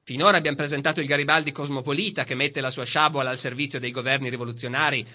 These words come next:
in tutto il Sud America, ma poi nella seconda parte della sua vita sarà soprattutto un patriota italiano. Ma Garibaldi ha ben chiaro, e lo dice sempre, che lui è pronto a combattere e a farsi ammazzare per l'Italia finché si tratta di guerre di liberazione.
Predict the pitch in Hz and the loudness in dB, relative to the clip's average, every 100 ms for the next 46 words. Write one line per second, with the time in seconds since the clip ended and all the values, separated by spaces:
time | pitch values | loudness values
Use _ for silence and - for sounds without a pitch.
0 | - - 123 139 135 139 135 233 175 147 | -16 -10 -8 -6 -6 -4 2 4 4 2
1 | 139 131 165 226 208 123 - _ 139 135 | 0 0 2 4 4 0 -10 _ -6 -4
2 | 143 151 151 147 156 151 139 185 160 - | -2 -2 0 2 0 0 -4 -2 -2 -2
3 | 196 135 123 139 123 120 156 135 117 127 | -2 0 -2 -4 -6 -6 -4 -2 -4 -4
4 | 127 117 104 120 226 156 117 - - - | -4 -4 -6 0 2 2 -2 -10 -16 -20
5 | _ - 147 156 165 185 202 147 135 139 | _ -4 0 2 2 6 6 4 0 0
6 | 170 165 208 214 156 120 123 120 151 139 | 2 0 2 2 2 0 -2 -2 -2 0
7 | 175 196 135 - 127 113 104 139 143 226 | -2 -4 -4 -4 -4 -4 -8 -6 -4 -6
8 | _ _ _ 147 147 196 233 170 170 202 | _ _ _ 0 2 4 4 2 2 2
9 | 165 143 143 135 180 190 - 139 123 131 | 0 -4 -4 2 4 4 2 -2 -2 -4
10 | 131 127 120 117 160 165 - 123 117 120 | -6 -6 -6 -4 -2 0 -2 -8 -10 -8
11 | 120 101 101 120 - _ _ _ - 226 | -8 -8 -6 -8 -8 _ _ _ -2 0
12 | 180 165 - 147 107 - 156 175 131 110 | 2 2 0 -2 -2 -4 -8 -2 -2 0
13 | 151 175 180 190 180 175 175 - 113 82 | 0 0 2 2 2 0 -4 -10 -10 -12
14 | 78 - | -16 -20